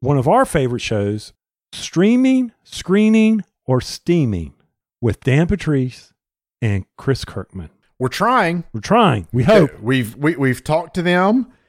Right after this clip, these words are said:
Speaker 2: They're wanting to do it. It's now just schedules. And in fact, if we do it, it would actually be very soon after this episode because we need to get this done before the May movie start because the first movie is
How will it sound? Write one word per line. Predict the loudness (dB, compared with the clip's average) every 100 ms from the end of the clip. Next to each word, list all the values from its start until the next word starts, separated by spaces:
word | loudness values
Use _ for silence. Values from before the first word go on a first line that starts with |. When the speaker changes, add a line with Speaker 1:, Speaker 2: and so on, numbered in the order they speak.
| _ -10
Speaker 2:
They're | -2 0 0
wanting | 0 0 -2
to | -4
do | -4 0 2
it. | 2 0
It's | -6 -6
now | -2 -2
just | -4 -8 -10
schedules. | -4 -2 0 0 0 0
And | -2
in | -2
fact, | -4 -2 -2 -2 -6
if | -6
we | -6
do | -6 -2 0 0
it, | -2 -8 _
it | -8
would | -8 -8
actually | -6 -6 -6 -6 -6
be | -4 -4
very | -4 -2 0 0 0
soon | -2 -2
after | -2 -4
this | -8 -4
episode | -4 -4 -6 -4 -4 -6
because | -6 -8 -6
we | -6
need | -6
to | -6
get | -8 -10
this | -10 -8
done | -6 -4 -6
before | -8 -8 -6
the |
May | -4 -4 -2
movie | -2 -4 -6
start | -6 -4 -4
because | -8 -8
the | -6
first | -6 -4
movie | -4 -4 -2 -2
is | -4